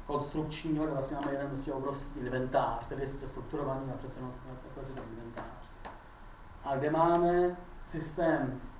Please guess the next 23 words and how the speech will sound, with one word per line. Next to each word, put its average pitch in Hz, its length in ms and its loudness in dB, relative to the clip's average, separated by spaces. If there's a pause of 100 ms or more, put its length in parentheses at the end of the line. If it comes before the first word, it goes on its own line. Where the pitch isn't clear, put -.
jeden 156 220 6
prostě 151 240 0
nestrukturovaný 175 840 4
seznam 151 520 4
jednotek, 139 600 -2 (640)
nebo 131 180 0
velice 151 300 4
teda 131 180 0
povrchně 139 400 -4
strukturovaný 131 760 -6
seznam 131 340 -8
jednotek, 131 380 -10 (600)
a 151 420 8 (1700)
velice 160 300 4
strukturovaný 143 760 -2 (220)
a 131 200 -4
omezený 135 500 -2
seznam 127 340 -4
pravidel. 113 380 -6 (200)
Takže - 200 -8
to 139 100 -4
by 147 180 -4
bylo 160 240 4